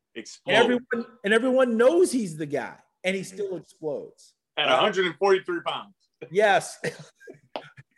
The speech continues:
Speaker 2: It, it, it was, it was like, like Charles S. Dutton and Rudy when he was telling, telling Rudy, "You're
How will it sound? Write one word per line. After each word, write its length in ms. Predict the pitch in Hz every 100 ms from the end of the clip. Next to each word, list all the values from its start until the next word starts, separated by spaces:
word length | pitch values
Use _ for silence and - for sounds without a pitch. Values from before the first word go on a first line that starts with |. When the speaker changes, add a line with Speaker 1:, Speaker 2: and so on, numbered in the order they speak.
| 196 -
Speaker 2:
It, 220 | 226 220 233
it, 240 | 247 196
it 80 | 240
was, 160 | 233 180
it 220 | 226 254
was 140 | 226 220
like, 220 | 220 196
like 220 | 202 156
Charles 340 | 220 220 202
S. 180 | 214 190
Dutton 360 | 156 185 202 185
and 180 | 165 156
Rudy 360 | 190 175 165
when 160 | 151 156
he 60 |
was 180 | 151 147
telling, 440 | - 180 170 151 156
telling 340 | 185 175 160 151
Rudy, 440 | 180 170 147 - _ _ _ _
"You're 120 | -